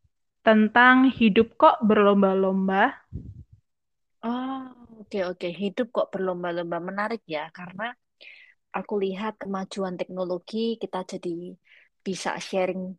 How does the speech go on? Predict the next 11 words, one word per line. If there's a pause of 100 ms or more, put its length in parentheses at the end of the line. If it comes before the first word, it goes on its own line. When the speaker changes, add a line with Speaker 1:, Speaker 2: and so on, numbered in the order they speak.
(140)
Speaker 2:
berbagai
macam
hal
ya
di
sosial
media
ya,
Ren,
ya, (240)
gitu.